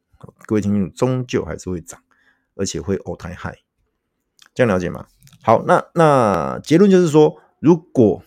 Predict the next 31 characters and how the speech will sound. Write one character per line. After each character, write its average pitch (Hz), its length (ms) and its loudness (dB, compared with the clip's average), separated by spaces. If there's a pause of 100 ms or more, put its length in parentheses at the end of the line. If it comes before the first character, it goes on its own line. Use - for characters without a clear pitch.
(160)
如 131 200 0
果 95 320 -6
你 90 120 -6
真 127 160 0
的 117 100 -2
想 87 180 -10
要 95 120 -4
配 101 440 -4 (720)
百 87 140 -6
分 113 160 -8
之 - 180 -14 (100)
五、 87 220 -16 (920)
百 92 100 -4
分 101 80 -6
之 113 160 -6
十， 82 540 -12 (240)
甚 113 260 -6
至 110 220 -6
是， 92 640 -8 (300)
呃， 65 420 -8
百 98 160 -12
分 107 140 -4
之 113 480 -8 (180)
一 123 100 -8
趴 95 240 -4
的 92 120 -4
资 85 220 -12
金 80 260 -12
在 110 360 -8 (120)
这 104 120 -10
种 82 200 -6